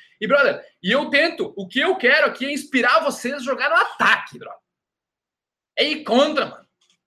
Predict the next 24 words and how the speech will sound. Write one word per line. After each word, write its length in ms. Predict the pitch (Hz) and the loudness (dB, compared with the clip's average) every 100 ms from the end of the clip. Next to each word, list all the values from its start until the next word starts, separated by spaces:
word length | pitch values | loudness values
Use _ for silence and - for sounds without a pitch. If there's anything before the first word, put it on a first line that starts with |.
| _ _ _ _ _ | _ _ _ _ _
Saca? 440 | 233 247 220 175 - | -4 -2 -4 -6 -6
É 60 | |
não 220 | 202 269 294 | -4 -2 -2
deixar 320 | 247 240 262 | -2 0 2
o 60 | |
ego 180 | 254 240 | 2 2
dominar, 680 | 240 226 175 208 262 247 _ _ - | -2 -2 0 0 0 -4 _ _ -16
é 100 | - | -12
tu 440 | - 262 254 - _ _ _ _ _ - | -4 -2 -4 -8 _ _ _ _ _ -4
trabalhar 520 | 233 226 190 196 247 | -2 0 2 0 0
a 40 | |
tua 180 | - - | -2 -2
presença, 560 | 220 156 190 262 247 196 | -4 -4 -4 -4 -6 -10
é 40 | |
tu 360 | - 262 262 - | -6 -6 -6 -10
se 220 | - - | -16 -8
conhecer, 640 | 262 240 190 - 226 262 - | -4 -2 -4 -4 -2 0 -2
é 20 | |
tu 120 | 247 | -2
melhorar 400 | 254 247 190 220 262 | 0 2 4 4 0
o 80 | - | -2
teu 160 | 294 | -6
próprio 320 | 269 247 247 | -2 -4 -2
valor. 480 | 233 180 202 269 269 | -2 0 2 0 -2